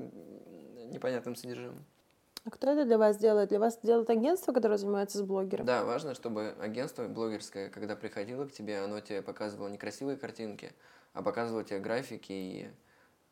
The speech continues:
Speaker 1: э, конверсии и вот это все. То есть, э, это тоже такой инструмент, который прям можно обсчитать. Но не всегда, опять же, вот я, как я говорю, например, такие интеграции с Ксюшей Собчак, они вот рисковые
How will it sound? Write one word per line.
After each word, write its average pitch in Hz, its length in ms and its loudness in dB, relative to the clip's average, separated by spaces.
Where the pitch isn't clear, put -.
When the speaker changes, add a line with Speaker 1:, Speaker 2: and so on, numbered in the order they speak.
Speaker 1:
э, - 340 -12
конверсии 98 800 -6
и - 40 -10
вот 98 120 -8
это 92 160 -6
все. - 180 -18
То - 100 -8
есть, 98 240 -14
э, 98 540 -8
это 117 180 -6
тоже 120 220 -2
такой 101 240 -8
инструмент, 98 600 -10
который - 240 -12
прям 98 180 -6
можно 98 300 -6
обсчитать. 92 440 -10
Но 113 140 0
не 139 120 2
всегда, 117 360 -4
опять 95 220 -6
же, 104 120 -10
вот - 160 -14
я, 98 160 -6
как 104 100 -14
я 101 100 -6
говорю, 107 320 -4
например, 104 320 -6
такие - 260 -10
интеграции 98 520 -6
с - 240 -14
Ксюшей 135 280 -10
Собчак, - 460 -8
они 104 220 -6
вот 120 260 -10
рисковые 82 680 -6